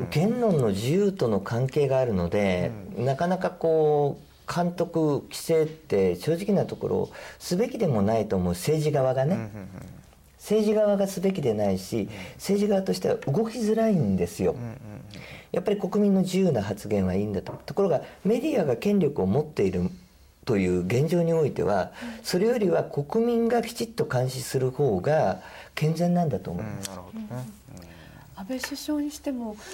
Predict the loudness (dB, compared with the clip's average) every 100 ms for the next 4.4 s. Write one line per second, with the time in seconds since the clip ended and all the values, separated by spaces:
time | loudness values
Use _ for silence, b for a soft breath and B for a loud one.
0 | -12 -10 -6 -6 -6 -6 -10 -14 -14 -12
1 | -10 -8 -4 0 2 2 2 2 0 0
2 | 0 -4 -4 -4 -2 -2 -2 -4 -4 -6
3 | -8 -8 -8 -8 -8 -8 -6 -10 -12 -8
4 | -6 -6 -8